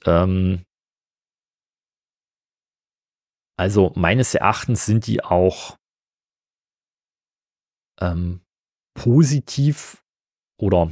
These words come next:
also die sind so zu sehen wie, mh, die, die, die kommen eben aus der Quelle raus, ja, also weil Spannung hier war ja positiv, Spannungsfall und Stromfall zeigen in entgegengesetzte Richtung,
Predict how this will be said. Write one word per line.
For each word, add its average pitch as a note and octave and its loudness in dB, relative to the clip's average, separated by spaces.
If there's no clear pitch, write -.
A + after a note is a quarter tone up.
also F#2 -2
die G2+ 0
sind G#2+ 2
so G#2+ 4
zu - -2
sehen G#2+ 2
wie, G#2 0
mh, G2+ -4
die, G2 -2
die, F#2+ -4
die F#2 -6
kommen B2+ 0
eben G#2 0
aus - 0
der G#2 2
Quelle G#2+ 2
raus, A2 0
ja, C#3 -2
also F2 -2
weil F2+ 2
Spannung G#2+ -2
hier G2+ 0
war F#2 4
ja F#2 2
positiv, C3 -2
Spannungsfall G2 0
und F#2 -4
Stromfall - -2
zeigen - 0
in F#2+ -2
entgegengesetzte F#2+ 0
Richtung, G2 0